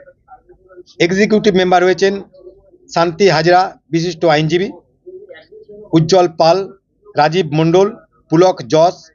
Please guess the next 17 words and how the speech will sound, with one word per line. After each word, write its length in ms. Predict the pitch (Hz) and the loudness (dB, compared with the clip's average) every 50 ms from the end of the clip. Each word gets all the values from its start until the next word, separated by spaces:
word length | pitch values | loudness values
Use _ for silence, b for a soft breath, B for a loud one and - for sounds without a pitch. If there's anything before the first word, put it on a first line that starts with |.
| _ _ _ _ - 135 | _ _ _ _ -10 -6
ঋষিগোপাল 520 | 156 165 165 196 196 185 196 165 190 175 | -6 -6 -4 -4 -2 -2 0 0 0 0
মণ্ডল, 440 | 165 147 151 160 165 175 185 196 214 - b b b b _ _ | 0 0 0 2 2 2 2 0 -2 -6 b b b b _ _
কেরামত 420 | - 160 165 175 185 185 185 185 - - | 0 2 2 2 2 0 -2 -4 -6 -6
আলী, 280 | - 226 156 170 370 208 233 - _ _ _ _ _ _ _ | -2 -2 0 0 -2 -4 -4 -12 _ _ _ _ _ _ _
কে 100 | - 175 | -4 -2
কে 140 | 165 165 180 | 2 2 2
মল্লিক। 340 | 165 165 170 165 147 139 117 - - - - - - - - - | 2 2 2 2 0 -2 -4 -6 -12 -20 -20 -20 -20 -18 -12 -6
আমাদের 300 | 156 160 175 170 170 160 | -2 0 0 2 2 2
এই 180 | 170 175 175 170 | 4 2 2 0
কমিটি, 380 | - - 160 160 165 175 180 | -2 -4 -2 -2 -2 -2 -2
নতুন 240 | 165 165 165 185 180 | -2 -2 -2 -2 -4
কমিটি 360 | 165 - 170 156 170 170 170 | -2 -2 -2 0 0 0 0
হয়েছে। 300 | 180 180 170 165 196 208 208 B B B B | 0 0 2 0 -2 -2 -2 B B B B
আগামী 320 | - 151 151 175 175 175 | -4 -2 -2 0 2 2
দিনে 180 | 175 170 170 175 | 2 2 2 0
এই 60 | 175 | 0
কমিটি 520 | 165 165 165 160 170 175 170 185 190 196 | -2 -2 -2 0 0 0 0 0 -2 -2